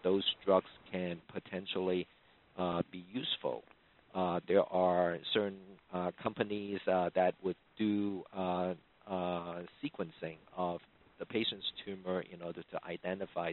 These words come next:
those mutations. So in the Boston area,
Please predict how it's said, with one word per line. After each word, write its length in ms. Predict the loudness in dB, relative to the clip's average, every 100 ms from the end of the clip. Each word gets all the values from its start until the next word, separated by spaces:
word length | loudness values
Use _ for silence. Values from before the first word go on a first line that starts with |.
| -2
those 240 | -4 -4 -8
mutations. 640 | -12 -6 -2 0 0 -2 -8 -20 -20 -20 -20 -18 -2
So 380 | 2 4 2 0 -6
in 80 | -10
the 60 | 6
Boston 460 | 10 10 8 -2 -6 -2
area, 600 | 2 4 4 0 -2